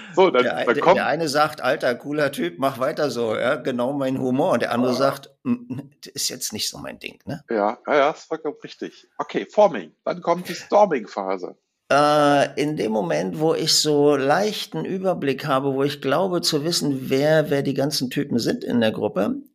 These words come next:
Speaker 2: dann fängt man an, ein bisschen was zu strukturieren, nachdem geklärt ist, wer die anderen sind, geht's darum,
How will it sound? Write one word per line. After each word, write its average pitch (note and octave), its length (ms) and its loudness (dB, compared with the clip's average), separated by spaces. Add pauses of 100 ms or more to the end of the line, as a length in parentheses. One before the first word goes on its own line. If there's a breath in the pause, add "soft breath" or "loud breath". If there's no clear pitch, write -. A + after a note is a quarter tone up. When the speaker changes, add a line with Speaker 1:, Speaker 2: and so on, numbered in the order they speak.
Speaker 2:
dann C3 400 -4
fängt - 440 -10
man C#3 220 -6
an, C3+ 240 -6
ein B2 340 -6
bisschen C#3 540 -2
was B2+ 340 -4
zu A#2+ 160 -6
strukturieren, B2 1200 -4
nachdem B2+ 420 0
geklärt C3 460 0
ist, - 160 -2
wer A2+ 80 4
die A2 160 -2
anderen C#3+ 320 0
sind, B2+ 240 0
geht's B2 240 -4
darum, B2 400 0